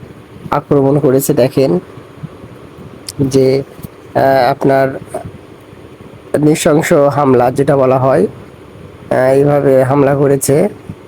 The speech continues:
ঢাকা বিশ্ববিদ্যালয়ের এফ রহমান হলের রাস্তায় কোটা বিরোধী শিক্ষার্থীদের ওপর ছাত্রলীগের হামলা।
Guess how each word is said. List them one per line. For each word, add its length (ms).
ঢাকা 240
বিশ্ববিদ্যালয়ের 840
এফ 260
রহমান 520
হলের 540
রাস্তায় 560
কোটা 220
বিরোধী 360
শিক্ষার্থীদের 680
ওপর 380
ছাত্রলীগের 680
হামলা। 520